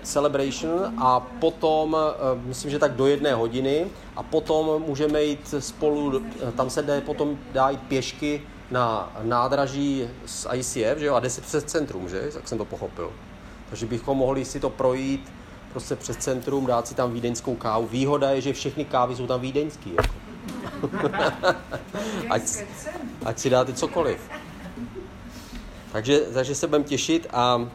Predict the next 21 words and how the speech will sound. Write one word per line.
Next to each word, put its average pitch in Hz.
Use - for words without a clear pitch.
uvidíme 123
se 123
teda 117
ve 110
Vídni 101
příští -
neděli. 82
Tak 123
a 123
já 131
vlastně 185
jsem, 170
eh, 131
na 139
vás 175
si 196
vyzkoušel 170
téma, 143
eh, 123
který 151
jsem, 165